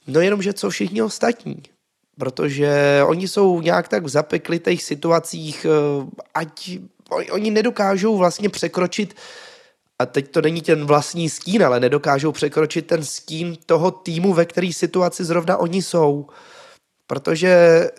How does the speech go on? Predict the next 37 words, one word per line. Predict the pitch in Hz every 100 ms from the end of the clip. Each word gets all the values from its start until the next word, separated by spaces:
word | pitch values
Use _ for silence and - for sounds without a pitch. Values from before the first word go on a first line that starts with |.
| - - 107 - -
musel | 143 156 208
by | 196
se | 196 202
stát | 202 190
zázrak. | 151 139 131 117 107 -
A |
teď | - -
ten | - 160
zázrak, | 143 147 170 156
když | 156
ho | 151
pojmenuju | 147 147 160 165 156
například | 147 - 170 165 -
u |
George | 151 175 151
Russella, | 147 123 - 196 202 - - - -
takže | 208 202
by | 208
Lewis | 220 190
Hamilton | 196 190 190 180
musel | 165 - 175
mít | 160
hodně | 131 151 165
technických | 156 139 165 - 123
problémů, | - 120 131 127 135 165 240 - - - -
ale | 160 233
přitom | - 208 208
Mercedes | 196 180 185 185
udělat | 165 160
naprosto | 160 160 151 160
geniální | 143 143 139 143 143
auto | 117 123 143
a | 127
George | 123 123 -
Russell | 127 -
vyhrá | 117 113 104
titul. | - - -